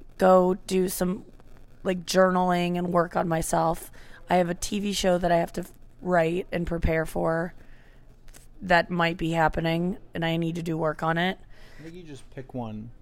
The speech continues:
Speaker 2: Just pick one and start doing it, and that'll, like, uh, motivation begets motivation.
Speaker 1: Yeah, I guess you're right. It is, it is about, like, getting work done.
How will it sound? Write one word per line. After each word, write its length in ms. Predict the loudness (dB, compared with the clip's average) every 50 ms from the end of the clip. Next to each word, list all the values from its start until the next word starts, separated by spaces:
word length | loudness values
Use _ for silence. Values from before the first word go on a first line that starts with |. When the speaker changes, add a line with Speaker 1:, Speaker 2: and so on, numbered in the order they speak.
| -20 -14
Speaker 2:
Just 240 | -12 -12 -12 -10 -8
pick 220 | -6 -8 -6 -6
one 160 | -6 -6 -6 -6
and 140 | -8 -10
start 280 | -10 -10 -10 -10 -10 -10
doing 280 | -12 -12 -10 -10 -10 -12
it, 120 | -14 -14 -14
and 160 | -12 -12 -12
that'll, 400 | -12 -12 -12 -12 -12 -14 -16 -18 -20 -20 -20 -20 -20 -20 -20 -20 -20 -20 -20 -20 -20 -20 -20 -20 -16
like, 400 | -12 -12 -12 -12 -12 -14 -14 -14
uh, 280 | -12 -12 -12 -12 -12 -10
motivation 720 | -10 -8 -8 -8 -8 -8 -8 -10 -10 -10 -12 -10 -10 -10
begets 500 | -10 -10 -12 -12 -14 -14 -14 -16 -16 -14
motivation. 720 | -12 -12 -12 -10 -12 -12 -12 -12 -12 -14 -16 -16 -16 -16 -16 -18 -20 -20 -20 -20 -20 -20 -18 -6 0
Speaker 1:
Yeah, 560 | 4 6 8 8 8 8 8 6 4 2 0 -4 -6 -2
I 100 | 0 0
guess 300 | 2 4 4 4 6 4
you're 100 | 4 4
right. 400 | 4 4 4 4 2 2 0 -2 -4 4
It 140 | 6 8 8
is, 240 | 8 6 4 2 2
it 180 | 4 4 6 6
is 160 | 6 8 8
about, 320 | 8 8 8 6 6 6
like, 200 | 4 4 4 4
getting 240 | 4 4 4 4 4
work 260 | 2 0 0 -2 -2
done. 360 | 0 0 0 2 0 0 -4